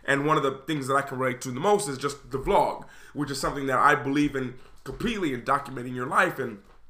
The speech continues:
I talk about it all the time and sharing your perspective. But I got to a point where I couldn't do it every day. I couldn't do it every other day because I was writing a book and I was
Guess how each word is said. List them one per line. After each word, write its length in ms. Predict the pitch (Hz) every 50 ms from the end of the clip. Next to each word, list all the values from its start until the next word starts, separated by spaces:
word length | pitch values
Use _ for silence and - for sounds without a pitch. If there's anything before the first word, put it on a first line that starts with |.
| - - - - - - -
I 80 | 135
talk 200 | 131 - 143 139
about 120 | - 135 135
it 60 | 131
all 100 | 127 127
the 60 | 127
time 320 | 127 151 156 165 165 160 143
and 100 | 127 131
sharing 200 | 135 127 120 120
your 100 | 113 -
perspective. 580 | - - - 214 226 226 - 147 113 - - - - - - - - - -
But 100 | 151 151
I 40 | 147
got 240 | 151 175 175 175 -
to 120 | 175 160
a 60 | 135
point 500 | 135 - - 196 214 226 208 180 143 - - - - - - - - - -
where 520 | - 135 147 143 139 131 123 120 120 120 - - _ _ _ _ _ _ _ - _ _ _ _ _ _ _
I 80 | 170 -
couldn't 400 | - - 226 226 220 180 151 127
do 180 | 233 247 247
it 80 | 208 135
every 240 | 139 135 131 135 120
day. 300 | 107 - - - - - - -
I 60 | -
couldn't 300 | - - 208 220 202 175
do 120 | 208 220 208
it 100 | 202 -
every 260 | 165 196 180 180 - -
other 240 | - 202 214 202 160
day 340 | 127 - - 80 - - - - - - - - - _ -
because 340 | 185 165 156 175 156 151
I 100 | 151 143
was 200 | 143 127 131 120
writing 280 | 120 123 120 120 127 135
a 60 | 135
book 420 | 123 131 170 233 233 208 - - -
and 220 | 135 131 127 - - - - - - _ - - _
I 100 | 131 139
was 360 | 131 131 135 131 127 127 -